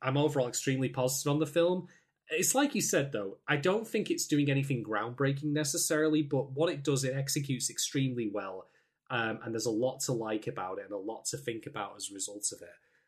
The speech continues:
Um, very easy recommend. Can't comment on the other, like, remakes, redos, what have you of it.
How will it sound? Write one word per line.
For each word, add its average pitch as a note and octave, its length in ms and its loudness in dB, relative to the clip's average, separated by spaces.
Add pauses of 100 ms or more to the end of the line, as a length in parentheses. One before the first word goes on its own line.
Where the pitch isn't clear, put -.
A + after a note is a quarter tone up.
(180)
Um, G#2+ 400 -4 (1160)
very D#3+ 300 4
easy D#3 280 2
recommend. B2+ 560 0
Can't D#3+ 300 2
comment C3 300 0
on A#2 180 -4
the B2 140 2
other, A#2 360 2 (460)
like, A#2+ 240 -2
remakes, A#2 640 -2
redos, A2 500 -2
what G#2+ 160 -6
have G#2+ 240 -4
you A2 140 0
of G#2 100 -2
it. G#2+ 220 -4